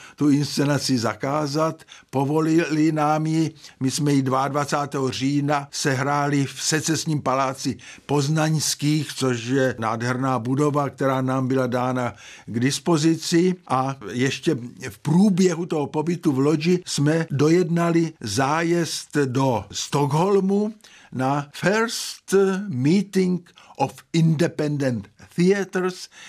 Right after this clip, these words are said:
kterého pořadatelem byl právě ten ifi, takže my jsme byli svým způsobem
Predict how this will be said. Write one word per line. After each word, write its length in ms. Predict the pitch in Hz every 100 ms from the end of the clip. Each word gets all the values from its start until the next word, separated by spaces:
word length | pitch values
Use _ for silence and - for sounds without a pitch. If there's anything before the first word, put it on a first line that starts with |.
| - _
kterého 540 | - 143 165 196 156
pořadatelem 640 | - 165 185 185 185 196 180
byl 140 | 190
právě 340 | 190 180 185 185
ten 180 | 190
ifi, 280 | 175 180 185
takže 320 | 131 135 120
my 120 | 139 135
jsme 180 | 156
byli 220 | 139 151 147
svým 240 | 175 147
způsobem 540 | - 151 180 151 156